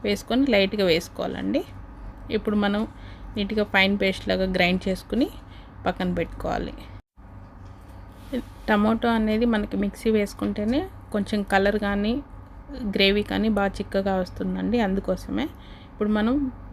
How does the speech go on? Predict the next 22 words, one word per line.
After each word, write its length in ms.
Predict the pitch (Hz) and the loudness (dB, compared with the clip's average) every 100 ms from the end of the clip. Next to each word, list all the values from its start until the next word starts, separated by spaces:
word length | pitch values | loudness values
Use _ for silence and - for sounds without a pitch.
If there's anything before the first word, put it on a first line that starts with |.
| - - - | -14 -14 -6
తిరుగుబాతు 440 | 220 208 208 202 208 | 0 2 2 -2 -2
కోసం 400 | 202 202 277 339 | -2 0 -2 -4
ఒక 200 | 294 - | -8 -6
ఫ్రై 220 | 196 190 | -2 0
ప్యాన్ 260 | 185 196 202 | 0 0 -2
తీసుకొని 540 | 202 - - 226 339 370 - 208 | -4 -8 -4 -2 -2 -4 -6 -2
అందులో 300 | 202 208 202 | 0 2 2
ఒక 160 | 196 | 0
ఫోర్ 260 | 196 202 196 208 | -4 -2 -2 -4
to 60 | |
ఫైవ్ 260 | 190 185 185 - - - - | 0 0 0 -6 -18 -16 -4
టేబుల్ 240 | 190 190 | 0 0
స్పూన్స్ 540 | 185 - 190 - - 202 | -2 -4 -4 -4 -4 0
ఆయిల్ 240 | 190 190 | 2 4
వేసుకుంటున్నాను. 840 | 196 180 - 190 185 180 185 208 311 - - - - | 2 0 -4 -6 -2 -2 -2 -2 -2 -4 -14 -14 -4
ఆయిల్ 280 | 202 208 226 | 2 2 2
కొంచెం 360 | 220 214 220 208 | 0 0 0 2
వేడెక్కిన 460 | 196 185 - 214 | 2 0 0 0
తర్వాత 560 | 208 202 196 196 302 370 - - - - - | 2 2 2 2 -2 -4 -8 -16 -16 -16 -6
కొన్-, 300 | - 202 202 - - | -2 0 0 -2 -6
రెండు 240 | 226 196 196 | 0 4 6
యాలకులు, 540 | 190 196 190 202 202 | 6 4 2 -2 -2